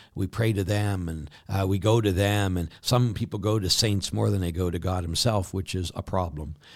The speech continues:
And, um, and we just look at them, and even, like, our statues of saints, you know, when you look at a statue of the Blessed Mother, none of them are the Blessed Mother. The closest we could have of anything would be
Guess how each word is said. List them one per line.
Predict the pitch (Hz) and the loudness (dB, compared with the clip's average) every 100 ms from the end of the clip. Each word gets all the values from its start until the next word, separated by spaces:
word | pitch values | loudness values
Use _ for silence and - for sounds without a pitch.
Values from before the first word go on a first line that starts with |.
| - - | -20 -4
And, | 107 117 107 104 | 0 2 2 2
um, | 104 92 85 80 - _ _ _ _ - | 2 2 -2 -6 -10 _ _ _ _ -4
and | 120 120 | 4 6
we | 135 | 6
just | 127 - 151 | 4 2 2
look | 147 | 2
at | 151 151 | 2 0
them, | 113 107 | 0 0
and | 95 95 - - | -4 -8 -12 -6
even, | - 190 | -2 2
like, | 151 104 | 2 0
our | 104 | 0
statues | 90 - 98 82 82 - 73 69 62 | 0 0 -2 -2 -2 -6 -8 -8 -8
of | 87 73 | -8 -4
saints, | - - 69 71 - | -2 -2 -4 -8 -6
you | |
know, | 90 | -4
when | 87 | -4
you | 85 | -4
look | 101 95 | -4 -4
at | 82 | -6
a | |
statue | 80 - 85 - 95 | -6 -4 -4 -4 -6
of | |
the | 78 | -4
Blessed | 82 76 - 80 | -4 -2 -4 -6
Mother, | 76 65 65 - - - | -6 -6 -10 -18 -20 -8
none | 95 143 190 | 0 4 6
of | 170 95 78 | 6 4 0
them | 73 57 - - _ | -6 -8 -14 -20 _
are | 98 | 0
the | 90 | 0
Blessed | 82 80 69 - | 0 -2 -4 -6
Mother. | 71 73 71 76 | -6 -6 -6 -4
The | 95 | -4
closest | - 151 160 - 135 - | 0 2 4 2 0 0
we | 123 | 0
could | 107 95 | 0 -2
have | 98 110 101 | 0 0 0
of | 95 - - | -2 -4 0
anything | 160 160 131 90 - 147 69 85 - - | 4 4 2 -2 -8 -10 -10 -12 -18 -4
would | 113 120 95 | 0 2 0
be | 107 107 | -4 -4